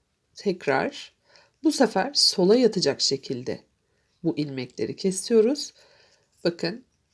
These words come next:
bir, iki, üç, dört, beş tane düz ilmek örüyoruz.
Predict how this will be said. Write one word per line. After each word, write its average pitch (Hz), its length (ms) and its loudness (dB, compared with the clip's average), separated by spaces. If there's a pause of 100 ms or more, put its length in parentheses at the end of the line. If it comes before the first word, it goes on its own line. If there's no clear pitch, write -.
(220)
bir, 151 680 -2 (2250)
iki, 147 640 -4 (2250)
üç, 151 680 -4 (2250)
dört, 147 640 -4 (1200)
beş 330 220 8
tane 202 320 0
düz 170 160 0
ilmek 135 360 -10
örüyoruz. - 540 -12